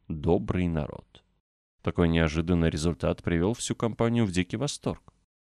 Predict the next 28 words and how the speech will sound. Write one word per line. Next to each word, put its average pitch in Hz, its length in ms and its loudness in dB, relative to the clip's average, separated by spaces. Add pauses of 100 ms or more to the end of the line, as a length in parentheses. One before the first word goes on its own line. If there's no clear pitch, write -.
(100)
Когда, 80 300 2
наконец, 85 520 0
буря 98 360 0
криков - 600 -6
и 92 100 -6
смеха 85 520 -4
поулеглась, 85 840 -2 (280)
атаман 180 680 -4
обратился 135 640 -2
к - 80 -10
мальчику 87 560 -2
и 117 60 -4
добродушно, 92 640 -4
но 92 280 -2
в - 100 -20
то 107 180 -6
же 82 140 -4
время 80 280 -4
строго 165 440 -6
сказал: - 520 -8 (540)
«Послушай, 82 420 -4
приятель, 87 500 0 (260)
это, 87 400 0
наконец, 92 520 -4
из 87 160 0
рук 98 280 -2
вон 170 260 0
глупо. 76 500 -4